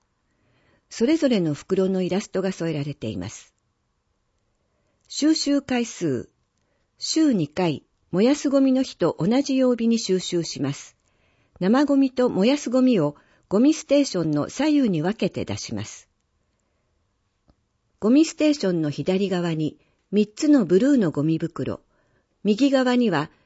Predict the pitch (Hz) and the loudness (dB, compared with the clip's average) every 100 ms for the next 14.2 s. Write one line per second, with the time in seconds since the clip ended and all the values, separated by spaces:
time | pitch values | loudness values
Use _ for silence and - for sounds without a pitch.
0 | _ - 277 294 285 269 247 247 254 247 | _ -4 2 4 4 2 2 4 4 0
1 | 233 170 139 127 - 180 233 254 180 147 | 0 2 2 -4 -4 -4 -2 -2 -6 -8
2 | - 135 139 _ 143 139 _ _ _ _ | -4 -4 -6 _ -6 -6 _ _ _ _
3 | _ - 262 285 220 170 - 220 277 285 | _ 2 2 4 2 2 0 -2 0 0
4 | - 151 131 226 240 233 226 220 214 196 | 0 0 0 0 0 2 0 2 2 2
5 | 190 - 160 165 147 139 120 - - _ | -2 -4 -6 -4 -4 -4 -8 -8 -14 _
6 | _ _ _ _ _ _ _ _ _ _ | _ _ _ _ _ _ _ _ _ _
7 | _ _ _ _ _ _ _ - 214 247 | _ _ _ _ _ _ _ -6 0 4
8 | 302 - 262 254 240 202 - 127 92 _ | 4 2 -2 0 0 0 -4 -8 -8 _
9 | _ _ _ _ _ _ _ - 180 233 | _ _ _ _ _ _ _ -4 2 4
10 | 302 294 277 277 233 254 254 254 226 226 | 4 4 4 2 0 2 2 2 2 2
11 | - - 254 285 269 254 254 240 196 131 | 0 2 2 2 2 0 0 -2 0 -2
12 | 117 _ _ _ - 277 294 294 - - | -8 _ _ _ 2 4 6 4 -2 -2
13 | 269 240 - 147 135 120 147 151 - 135 | 0 0 -2 -2 -2 -4 -2 -2 -2 -2
14 | 131 120 | -2 -2